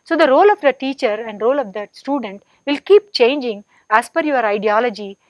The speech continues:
which will give you aims, which will give you curriculum, which will give you methods and all. So depending upon your own ideological point of view or perspective of teaching, your role of the teacher and your role of the student will keep changing.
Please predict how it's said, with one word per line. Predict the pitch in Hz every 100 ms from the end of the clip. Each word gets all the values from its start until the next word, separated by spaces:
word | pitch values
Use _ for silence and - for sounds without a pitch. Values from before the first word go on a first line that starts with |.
| _
which | 262 269
will | 359
give | 302 302
you | 277 247
aims, | 220 214 233 -
which | 220 -
will | 294
give | 254 233
you | 233
curriculum, | 214 208 214 220 196
which | 196 -
will | 220
give | 202 196
you |
methods | 196 185 - 185 -
and | 170
all. | 175 170 _ _ _
So | 330
depending | 339 - 320 370 415
upon | 311 - 240 240
your | 220 214
own | 240 277 262
ideological | 190 202 208 220 240 - 269 277 _ _
point | 220 202 202
of | 220
view | 247 294
or | 269 208
perspective | - - - 247 254
of | 214 -
teaching, | 247 269 262 214 220 _ _ _
your | 247 302 403 381 _ _
role | 247 320
of | 311 196
the |
teacher | 208 226 214 226 220 _ _ _
and | 233 285 359
your | 302
role | 262 226 220
of | 196
the | 196
student | - 220 208 196 208 _ _ 202
will | 214 -
keep | 202 190
changing. | - 202 185 185 196